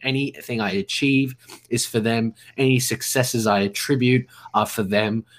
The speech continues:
And, and I tell that to the, all of them every day of the week. I say to them, I say, "I do it for you." And I don't like putting that pressure on them. And they say, "No, no, do it for yourself."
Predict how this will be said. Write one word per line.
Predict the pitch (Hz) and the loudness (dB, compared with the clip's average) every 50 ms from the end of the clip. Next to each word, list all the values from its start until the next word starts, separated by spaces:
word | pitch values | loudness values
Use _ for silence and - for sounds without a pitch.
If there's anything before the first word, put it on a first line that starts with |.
| - 123 - | -20 -18 -8
And, | 117 117 - | -8 -6 -2
and | 120 131 131 | 0 2 2
I | 135 143 | 2 2
tell | - - 185 185 196 151 | 0 0 4 4 4 4
that | 104 92 - - | 4 0 -2 -4
to | - 110 | -2 -2
the, | 101 - - | -2 -2 2
all | 139 160 160 151 143 | 4 6 8 8 6
of | 110 - | 4 2
them | 87 78 - _ _ | -4 -12 -14 _ _
every | - 147 143 151 143 | 0 0 2 4 4
day | 131 127 120 | 4 4 4
of | 117 104 104 | 2 0 0
the | 104 | -2
week. | 98 95 82 - - - - | -2 -2 -2 -8 -14 -18 -16
I | |
say | - - - 117 117 | -14 -12 -8 -6 -6
to | 110 | -6
them, | 92 95 95 | -6 -8 -14
I | 92 | -18
say, | - - 95 | -14 -12 -12
"I | 98 | -6
do | - 139 139 123 | -2 0 0 0
it | - | 0
for | - 113 | -2 -4
you." | 110 104 104 98 - _ _ _ _ _ _ _ _ _ - | -4 -2 -2 -6 -8 _ _ _ _ _ _ _ _ _ -2
And | 135 160 | 0 4
I | 185 | 4
don't | 226 240 220 | 6 6 6
like | 202 165 131 | 4 2 4
putting | - 170 156 147 | 4 4 4 4
that | 135 127 | 2 0
pressure | - 147 139 127 - 135 110 | 0 0 0 0 0 -2 -2
on | 107 101 | -2 -2
them. | 104 101 104 | -4 -4 -4
And | 117 | -4
they | 135 143 | -6 -6
say, | - 190 185 | -6 -4 -2
"No, | 196 214 | -2 0
no, | 208 196 160 | 0 0 2
do | 135 185 196 202 | 6 6 4 4
it | 196 | 4
for | - 196 | 0 0
yourself." | 165 147 - - 190 180 135 104 - | 0 0 0 0 2 2 2 2 0